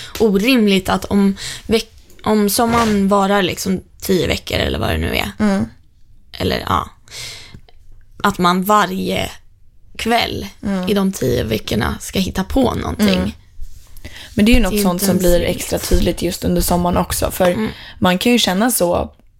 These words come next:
Speaker 2: ja, men inför en vanlig helg i oktober
Speaker 1: Absolut.
Speaker 2: eller så.
Speaker 1: Mm.
Speaker 2: Men just som du säger, det sträcker sig över så lång tid.
Speaker 1: Mm.
Speaker 2: Och det är en period då man förväntas ha roligt jämt.
Speaker 1: Mm.
Speaker 2: Och då blir ju den här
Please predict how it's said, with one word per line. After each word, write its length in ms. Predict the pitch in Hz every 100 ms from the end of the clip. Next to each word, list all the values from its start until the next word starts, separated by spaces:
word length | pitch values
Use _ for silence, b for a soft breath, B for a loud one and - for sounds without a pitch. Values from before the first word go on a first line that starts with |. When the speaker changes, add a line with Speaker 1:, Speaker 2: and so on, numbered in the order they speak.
| _
Speaker 2:
ja, 60 | 190
men 200 | 185 185
inför 260 | 185 -
en 120 | 180 175
vanlig 340 | 180 170 185
helg 380 | 190 170 170 175
i 180 | 165 165
oktober 480 | - - 165 - -
Speaker 1:
Absolut. 140 | -
Speaker 2:
eller 140 | - -
så. 240 | - - B B
Speaker 1:
Mm. 160 | 220 220
Speaker 2:
Men 340 | 185 175 175 -
just 160 | 190 -
som 140 | 185
du 120 | 190
säger, 220 | - -
det 140 | 196 190
sträcker 420 | - 208 - 175
sig 200 | - 175
över 120 | 170
så 140 | - 180
lång 260 | 175 175
tid. 460 | - 233 - 208 214
Speaker 1:
Mm. 300 | 220 214 220
Speaker 2:
Och 220 | - - 185
det 60 |
är 200 | 202 185
en 120 | 180
period 260 | 185 175 170
då 80 | 175
man 140 | 170
förväntas 760 | - 175 226 196 175 - - -
ha 300 | - 202 170
roligt 420 | 180 165 87 -
jämt. 560 | 147 - - 214 - -
Speaker 1:
Mm. 320 | 233 220 226 226 B B - - - _
Speaker 2:
Och 140 | 185
då 240 | 190 190 185
blir 380 | 190 247 196 170
ju 80 | 151
den 160 | -
här 460 | 170 143 - -